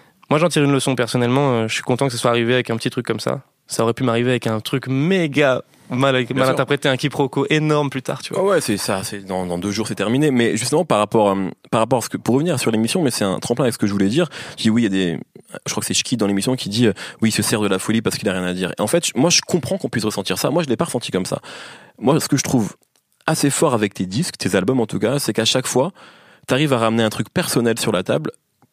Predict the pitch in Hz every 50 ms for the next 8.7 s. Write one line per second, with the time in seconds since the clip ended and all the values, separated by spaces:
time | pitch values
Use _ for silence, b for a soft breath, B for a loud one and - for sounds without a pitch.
0 | - - 113 120 - 123 107 107 101 117 127 127 - 123 117 113 113 107 - 107
1 | 98 95 92 95 87 - - - - - - _ - - - - - - - -
2 | - - - 139 131 - - - - - - 160 170 - - _ _ - 117 107
3 | 107 - 104 98 95 107 139 - - 101 95 - - - - 101 98 92 90 -
4 | - 110 - 120 117 113 113 - 147 117 104 95 82 98 110 - 123 113 113 117
5 | 131 127 - - - - - - 143 147 120 147 139 120 117 131 135 131 127 127
6 | 131 123 123 120 135 123 117 - - 120 120 117 117 - 131 120 - 127 123 123
7 | - - 147 - - 131 117 - 123 123 - 131 131 131 127 123 120 117 113 -
8 | - - - 127 147 139 131 151 139 123 - 120 101